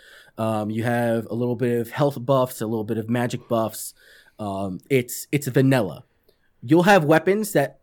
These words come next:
all they do, it'll be, it'll look like a weak weapon. All they do is critical hits. Two out of three hits that you do is going to be a critical hit. And you have, like, three hundred percent critical hit raise on that shit. So, like, the Nail Bat.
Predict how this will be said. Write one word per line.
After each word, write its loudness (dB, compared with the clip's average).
all 6
they 8
do, 2
it'll 8
be, 4
it'll 6
look 4
like 2
a 2
weak 0
weapon. 0
All 10
they 8
do 8
is 4
critical -2
hits. -12
Two 6
out 12
of 4
three 4
hits 6
that -2
you 0
do 0
is -4
going 6
to 2
be 6
a 2
critical -4
hit. -6
And 8
you 4
have, 8
like, 0
three 4
hundred 4
percent 0
critical 0
hit 2
raise 0
on -4
that -6
shit. -12
So, -2
like, 4
the 6
Nail 10
Bat. -2